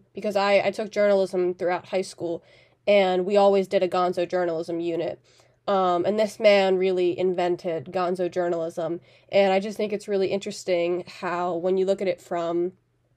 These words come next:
that lens, it's literally like,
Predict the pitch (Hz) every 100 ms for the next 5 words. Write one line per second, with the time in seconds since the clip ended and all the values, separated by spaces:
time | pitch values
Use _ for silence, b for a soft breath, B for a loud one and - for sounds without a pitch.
0 | _ _ - 208 190 196 196 196 185 190
1 | 185 190 190 - 208 208 202 190 180 175
2 | 175